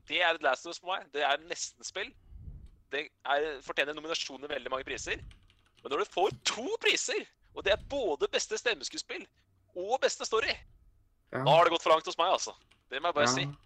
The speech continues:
Speaker 1: At Life is Strange,
Speaker 2: Det
Speaker 1: jeg er glad i
Speaker 2: er
Speaker 1: deg, men jeg er ikke så glad i deg.
Speaker 2: Kanskje, eh,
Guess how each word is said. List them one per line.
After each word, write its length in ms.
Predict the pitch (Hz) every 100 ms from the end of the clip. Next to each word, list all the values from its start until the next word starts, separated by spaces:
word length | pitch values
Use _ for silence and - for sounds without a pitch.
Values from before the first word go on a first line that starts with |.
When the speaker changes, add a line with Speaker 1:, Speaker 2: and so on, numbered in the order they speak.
| - -
Speaker 1:
At 140 | -
Life 160 | 143 175
is 20 | -
Strange, 500 | 208 330 - - - _ _ - _ _ _ _ -
Speaker 2:
Det 40 | 98
Speaker 1:
jeg 80 |
er 140 | 113 120
glad 140 | 123
i 0 |
Speaker 2:
er 60 | 143
Speaker 1:
deg, 200 | 196 214 - - - -
men 60 |
jeg 20 | 139
er 60 |
ikke 80 | 156
så 160 | - 135 120
glad 140 | 120
i 60 | 123
deg. 80 | - - - - _ _ -
Speaker 2:
Kanskje, 360 | 120 - 107
eh, 460 | 101 - 120 123